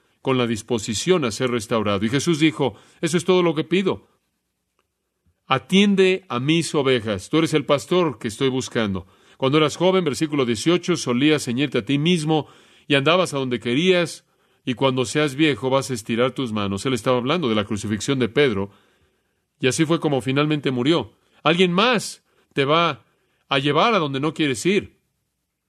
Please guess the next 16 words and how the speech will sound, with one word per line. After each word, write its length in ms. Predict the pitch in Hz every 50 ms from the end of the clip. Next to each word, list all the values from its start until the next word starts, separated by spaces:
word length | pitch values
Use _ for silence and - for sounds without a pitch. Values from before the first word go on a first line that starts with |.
| _ _ _ _ _
Y 80 | 143 156
esto 240 | 156 156 - 151
dijo, 340 | 135 147 170 - - 127 127
significando, 720 | 107 - 131 123 127 120 110 120 107 151 151 151 147 135 110
"¿Por 180 | - 127 117 104
qué 120 | - 156
muerte 340 | 139 139 151 151 147 131 113
glorificaré 500 | 104 110 107 107 95 104 107 110 110 123
a 60 | 123
Dios?". 340 | 123 147 156 123 - - _ _ _ _ _ _
"Pedro, 220 | - 151 147 143
vas 160 | 147 165 147 139
a 20 |
ser 160 | 117 135 151
un 100 | 143 139
mártir". 440 | 135 143 165 165 - - 104 90 -